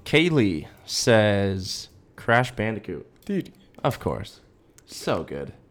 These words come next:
Speaker 2: The remaster is, like, one of my favorite games in recent memory.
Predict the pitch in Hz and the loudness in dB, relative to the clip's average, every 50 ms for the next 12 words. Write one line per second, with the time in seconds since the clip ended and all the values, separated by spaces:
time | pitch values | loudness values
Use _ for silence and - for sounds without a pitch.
0 | _ _ _ _ _ _ _ _ _ _ _ _ - 175 160 147 151 165 170 170 | _ _ _ _ _ _ _ _ _ _ _ _ 0 2 2 2 2 2 2 2
1 | 175 190 - - - 196 170 143 131 117 110 107 110 113 113 113 113 107 107 - | 0 0 -2 -2 0 0 0 0 0 -2 -4 -4 -4 -6 -4 -4 -4 -6 -6 -6
2 | - 110 101 101 95 - 104 98 95 95 101 104 101 98 95 101 - 101 98 95 | -6 -6 -6 -6 -8 -8 -8 -8 -8 -10 -12 -12 -12 -12 -10 -10 -12 -12 -12 -12
3 | 98 104 101 101 113 - | -10 -10 -10 -10 -10 -12